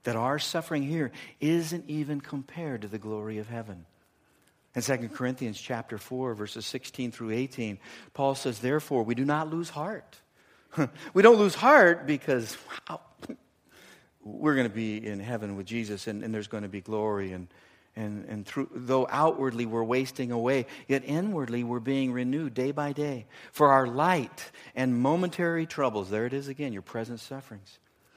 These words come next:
are achieving for us an eternal glory that far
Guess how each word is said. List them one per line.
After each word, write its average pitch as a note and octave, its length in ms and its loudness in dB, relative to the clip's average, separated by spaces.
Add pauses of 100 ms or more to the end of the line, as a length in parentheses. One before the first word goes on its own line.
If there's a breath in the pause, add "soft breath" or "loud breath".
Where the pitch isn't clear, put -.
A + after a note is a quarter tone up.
(240 soft breath)
are C3 100 6
achieving G3+ 460 4
for F#3 220 2
us C3 220 4
an C3+ 60 -4
eternal F#3 560 -4
glory G#2+ 460 2 (220 loud breath)
that B2 120 -4
far F#3 560 4